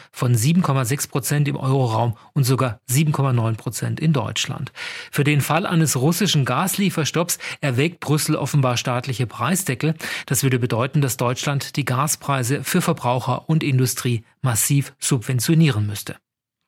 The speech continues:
Wir sehen sie in den Städten an vielen Stellen Obdachlose, Menschen ohne Wohnung. Wie viel es davon in Deutschland gibt, das weiß derzeit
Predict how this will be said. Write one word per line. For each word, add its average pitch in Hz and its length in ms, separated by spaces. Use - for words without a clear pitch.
Wir 147 100
sehen 202 200
sie 190 180
in 160 80
den 156 100
Städten 165 320
an 135 160
vielen 185 280
Stellen 156 360
Obdachlose, 117 760
Menschen 165 380
ohne 147 300
Wohnung. 113 400
Wie 139 140
viel 262 260
es 220 120
davon 139 260
in 127 80
Deutschland 127 420
gibt, 175 360
das 143 260
weiß 165 220
derzeit 135 420